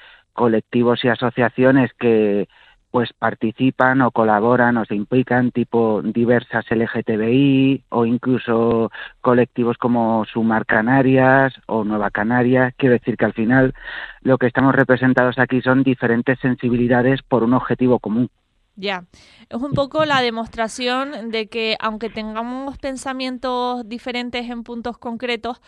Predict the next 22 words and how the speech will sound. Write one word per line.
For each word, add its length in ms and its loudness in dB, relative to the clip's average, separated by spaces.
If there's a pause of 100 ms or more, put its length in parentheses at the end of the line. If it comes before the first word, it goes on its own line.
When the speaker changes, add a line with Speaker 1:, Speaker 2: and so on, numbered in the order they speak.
(220)
Speaker 2:
podemos 380 -6
llegar 560 -2
a 260 -2
un 160 -8
entendimiento 880 -6 (260)
en 200 -4
algo 260 0
tan 160 -2
importante 720 -4
como 300 -6
es, 240 -6
eh, 480 -8
como 200 -6
es 80 -4
la 140 -2
paz, 260 -2
¿no? 200 -8
Como 260 -8
es 160 -8
que 300 -4
las 160 -8
guerras, 500 -4